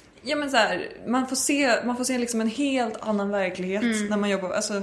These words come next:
Speaker 1: som sagt, nu är inte jag polis, men så här, att man, att man, eh, det är, alltså det är någonting helt annat att liksom jobba ute i ett sånt utsatt område som jag jobbar i.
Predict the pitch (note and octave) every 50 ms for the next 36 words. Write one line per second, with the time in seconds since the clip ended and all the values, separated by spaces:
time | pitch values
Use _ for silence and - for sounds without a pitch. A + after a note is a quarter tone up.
0 | - - - - G3 G3 F#3 - - G3 G3 G3 G3 F#3 E3+ - - - G3 F#3+
1 | G3+ G#3 - - - - - - - - - G#3 G#3 G#3+ G#3 G#3+ G#3 G#3+ G3+ F#3+
2 | F#3 F#3 - G#3 - G#3 G3+ G3 F#3+ F#3 F3 - - - - _ _ - G3 -
3 | - - G3 F#3+ F#3+ F#3+ F#3+ F#3+ F#3+ F#3 F#3+ F#3+ F#3 F#3 F#3 F#3+ F#3 - - -
4 | _ _ _ _ _ _ _ _ _ _ _ _ _ _ - G#3+ A3+ A#3 A#3 -
5 | - A3 - A3+ G#3+ A#3+ A3 A3 A3+ A3+ A#3 B3+ C4 A#3+ A3+ A3 - - A3 G3+
6 | G3 G3 G#3+ A3 G#3+ - - G3+ G3 G3 - F#3+ F3+ F#3+ F#3+ G3 G3+ G3 F#3 F3+
7 | F#3 G3+ G3+ G3 F3+ F3+ - F3 E3+ F3 E3+ - F#3 F3 E3+ - - F#3 - E3+
8 | - - - F3+ E3 E3 E3 F3 F3+ G3 G3+ G#3+ A3 G#3+ F#3+ F3+ - - - F3